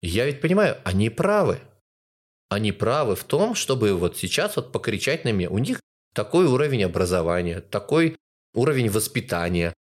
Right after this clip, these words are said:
Они именно так научились проявлять своё недовольствие. Они защищают своё тело, свою территорию. Они понимают, вот у него там есть машина, а у нас там, допустим, нет. Или, например,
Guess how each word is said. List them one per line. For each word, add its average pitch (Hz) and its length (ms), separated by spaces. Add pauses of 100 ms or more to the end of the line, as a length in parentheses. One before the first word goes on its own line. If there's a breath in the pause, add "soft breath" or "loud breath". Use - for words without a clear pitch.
(160)
Они 123 540
именно 127 400
так 156 340
научились 123 920
проявлять 104 760
своё 101 440
недовольствие. 98 800
Они 101 260
защищают 107 680
своё 120 680
тело, 117 420
свою 113 340
территорию. 110 800 (380)
Они 120 420 (220)
понимают, 117 480
вот 101 200
у - 140
него 101 300
там 87 240
есть 87 340
машина, 95 440
а 80 40
у 82 160
нас 110 180
там, 90 180
допустим, 87 680
нет. 98 340
Или, 110 280
например, 101 560